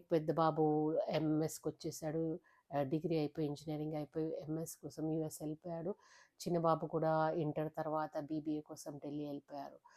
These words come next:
So వాళ్ళ కోసం అంటే, ఆ, మీకు తెలియంది ఏముంది, అంత మనకు, ఆ, అంత చదువులకు డెఫినెట్‌గా ఎక్కువ ఫైనాన్షియల్‌గా అంటే అన్ని రోజులు నేను నా పిల్లల కోసం ఎమోషనల్ సపోర్ట్ కోసం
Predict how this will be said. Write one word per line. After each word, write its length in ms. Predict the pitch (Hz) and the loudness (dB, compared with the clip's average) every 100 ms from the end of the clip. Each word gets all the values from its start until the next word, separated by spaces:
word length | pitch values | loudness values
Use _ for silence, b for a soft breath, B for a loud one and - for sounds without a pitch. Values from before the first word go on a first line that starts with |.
| B B B | B B B
So 280 | - 170 160 | -2 2 4
వాళ్ళ 300 | 160 156 165 | 6 6 2
కోసం 540 | 160 180 - 190 185 | -2 -4 -2 0 0
అంటే, 500 | 175 170 185 180 185 - b b - | 0 0 2 2 2 -4 b b -6
ఆ, 240 | 160 160 | -2 0
మీకు 260 | 160 165 - | 0 -4 2
తెలియంది 420 | 180 165 165 160 | 4 6 4 4
ఏముంది, 300 | 156 160 156 | 2 2 2
అంత 280 | 151 147 165 | 0 0 0
మనకు, 540 | 156 147 147 - 151 | 0 0 -2 -4 -2
ఆ, 160 | 151 160 B B B 156 | -2 -4 B B B 2
అంత 140 | 165 | 2
చదువులకు 600 | 165 - 156 170 170 165 160 | 2 4 4 4 2 0 -2
డెఫినెట్‌గా 760 | 160 165 151 165 156 165 170 | -2 -2 -2 -2 -2 -2 -2
ఎక్కువ 400 | 151 - 175 160 156 | -2 0 2 2 2
ఫైనాన్షియల్‌గా 640 | 156 147 151 147 - 156 156 | 0 0 -4 -6 -4 -4 -2
అంటే 240 | 156 165 | -4 0
అన్ని 240 | 175 185 202 | 2 4 6
రోజులు 360 | 214 226 226 | 8 8 8
నేను 120 | 208 | 8
నా 80 | 190 | 6
పిల్లల 320 | 175 170 175 | 2 2 4
కోసం 400 | 185 180 165 202 | 4 2 0 2
ఎమోషనల్ 480 | 196 160 175 - 185 | 4 4 2 0 -6
సపోర్ట్ 420 | - 165 - 156 | -4 -6 -4 -4
కోసం 300 | - 160 175 | -4 -12 -12